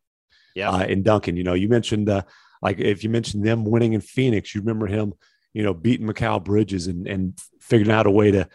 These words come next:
Speaker 2: contort his body and finish for the game winner, uh, in traffic. And th-, they're just an absolute highlight factory. And they are not only very good at creating highlights, but they're great at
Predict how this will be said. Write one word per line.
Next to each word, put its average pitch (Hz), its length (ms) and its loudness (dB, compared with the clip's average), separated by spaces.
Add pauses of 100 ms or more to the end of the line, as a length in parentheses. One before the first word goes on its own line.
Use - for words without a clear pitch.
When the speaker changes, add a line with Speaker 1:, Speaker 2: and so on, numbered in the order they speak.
(260)
Speaker 2:
contort 123 460 2
his 113 140 2
body 104 420 2
and 92 100 -2
finish 107 340 -4
for - 120 -12
the 92 100 -6
game 101 260 0
winner, 98 400 0 (360)
uh, 87 240 -4
in 104 120 0
traffic. 101 520 -2
And 135 460 -6
th-, 120 120 -12 (200)
they're 147 280 4
just 120 360 2
an 92 120 -2
absolute 113 800 2 (380)
highlight 127 640 -2
factory. 139 800 -2 (400)
And 101 480 -2
they 101 320 2
are 95 240 2
not 139 220 0
only 139 140 0
very 123 180 0
good 117 160 0
at 117 100 -4
creating 110 380 -4
highlights, 131 540 -6 (400)
but 104 120 -4
they're 104 120 4
great 117 300 6
at 98 160 2